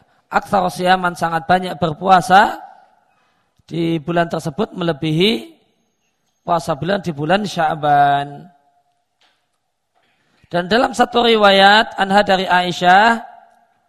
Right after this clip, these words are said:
qalat, Aisyah mengatakan, eh, "Lam yakunin Nabi sallallahu alaihi wasallam, tidaklah Nabi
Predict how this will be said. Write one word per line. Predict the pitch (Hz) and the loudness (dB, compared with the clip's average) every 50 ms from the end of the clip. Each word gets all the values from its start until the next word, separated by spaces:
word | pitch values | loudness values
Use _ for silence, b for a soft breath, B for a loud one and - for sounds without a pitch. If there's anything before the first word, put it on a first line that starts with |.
| _ _ | _ _
qalat, | _ - 202 196 185 180 180 190 208 208 - - - - - - _ _ _ _ _ _ _ _ _ _ _ _ _ _ _ _ _ _ _ _ _ _ _ _ _ _ _ _ _ - - | _ 2 4 4 6 6 6 4 4 2 -2 -12 -18 -20 -20 -20 _ _ _ _ _ _ _ _ _ _ _ _ _ _ _ _ _ _ _ _ _ _ _ _ _ _ _ _ _ -8 -6
Aisyah | 180 196 196 - 202 190 | -4 -4 -4 -2 -4 -4
mengatakan, | 185 180 175 170 170 - 165 156 - 175 185 208 226 240 262 277 - - - _ _ _ _ _ _ _ _ _ _ _ _ _ _ _ _ _ _ _ _ _ _ _ _ _ _ | -4 -4 -4 -4 -2 -2 -2 0 2 4 4 4 4 0 -4 -8 -16 -20 -20 _ _ _ _ _ _ _ _ _ _ _ _ _ _ _ _ _ _ _ _ _ _ _ _ _ _
eh, | - - - 147 147 147 - 147 151 151 156 156 151 143 | -18 -14 -12 -10 -8 -8 -6 -6 -6 -4 -4 -4 -6 -4
"Lam | 165 190 208 - 240 | -2 -2 -2 -2 -2
yakunin | 240 233 226 233 214 214 214 | -4 -6 -6 -6 -8 -8 -8
Nabi | 208 202 202 202 | -8 -8 -8 -10
sallallahu | 226 - - 208 202 196 190 196 185 170 | -10 -10 -8 -8 -8 -6 -6 -6 -6 -4
alaihi | 165 175 180 | -6 -6 -8
wasallam, | - 175 170 175 180 190 202 208 196 - | -8 -8 -4 0 2 2 2 0 -2 -8
tidaklah | 185 151 170 170 170 170 | -10 -8 -6 -6 -6 -6
Nabi | 170 170 170 | -6 -6 -8